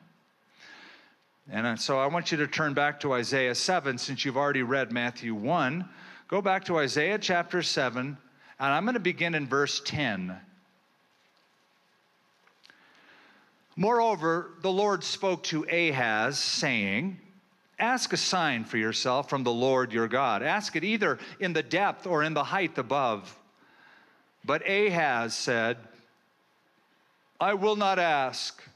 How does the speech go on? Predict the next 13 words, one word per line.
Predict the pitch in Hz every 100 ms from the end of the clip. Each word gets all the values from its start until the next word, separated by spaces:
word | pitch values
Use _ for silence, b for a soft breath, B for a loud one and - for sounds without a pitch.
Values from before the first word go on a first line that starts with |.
| _ _
nor | 113 143 160
will | 147 139
I | 127
test | 123 - 151 135 -
the | 127
Lord.'" | 107 107 95 87 -
He | 110
sounds | - 113 107
so | - 139 123
spiritual. | - - 117 98 87 - - - _ b b b b b b b _ _ _ _ _ _ _ _ _ -
Then | 123 160 175
he | 160 185 147
said, | 135 - 123 107 127 147